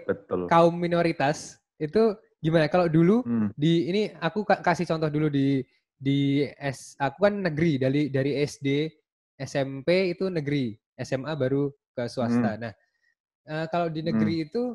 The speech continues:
Speaker 2: biasanya, eh, kalau jam pagi,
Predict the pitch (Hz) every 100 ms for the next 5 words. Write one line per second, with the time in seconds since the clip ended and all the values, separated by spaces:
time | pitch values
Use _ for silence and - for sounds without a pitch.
0 | - _ _ _ 160 160 175 196 233 226
1 | - _ _ _ _ _ 160 170 170 170
2 | 170 175 160 143 151 151 - 139 131 135
3 | 151 160 170